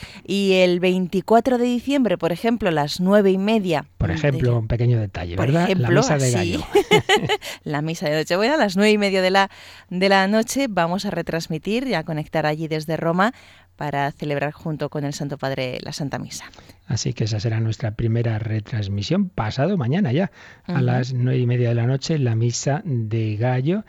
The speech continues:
Speaker 2: que así llamamos. En Italia, pues, muchas veces se celebra antes, allí los horarios son un poco, van como dos horas antes que nosotros y, y ya el Papa Benedicto, pues,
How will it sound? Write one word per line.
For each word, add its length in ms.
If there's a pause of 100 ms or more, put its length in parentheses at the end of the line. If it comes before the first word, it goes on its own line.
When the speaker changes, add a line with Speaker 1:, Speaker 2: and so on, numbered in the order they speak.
(380)
Speaker 2:
que 180
así 180
llamamos. 600
En 120
Italia, 520
pues, 120
muchas 200
veces 100
se 100
celebra 380
antes, 300
allí 240
los 220
horarios 320
son 120
un 120
poco, 320 (480)
van 280
como 220
dos 200
horas 200
antes 280
que 100
nosotros 540
y, 340 (280)
y 180
ya 120
el 100
Papa 320
Benedicto, 600
pues, 300